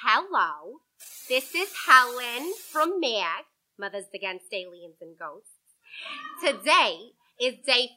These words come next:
thirty of our investigation into paranormal activity in Harding Park. <laughs> And gosh, let me tell you, ladies, it feels like just yesterday I was here dropping Sophie off for her first sleepover at summer camp. <laughs> So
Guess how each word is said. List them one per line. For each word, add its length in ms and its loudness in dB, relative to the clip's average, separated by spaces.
thirty 540 0
of 120 -6
our 180 -2
investigation 840 -8
into 240 -14
paranormal 540 -8
activity 640 -16
in 100 -20
Harding 300 -8
Park. 220 -10
<laughs> 100 -6
And 160 -2
gosh, 560 -14
let 160 -12
me 140 -18
tell 180 -6
you, 260 -14
ladies, 400 -18
it 180 -20
feels 240 -18
like 220 -8
just 240 -4
yesterday 500 0
I 80 -6
was 200 -12
here 140 -12
dropping 420 -4
Sophie 440 -2
off 340 2
for 160 4
her 160 -6
first 220 -6
sleepover 560 -4
at 240 -4
summer 280 -2
camp. 420 0
<laughs> 60 -12
So 80 -12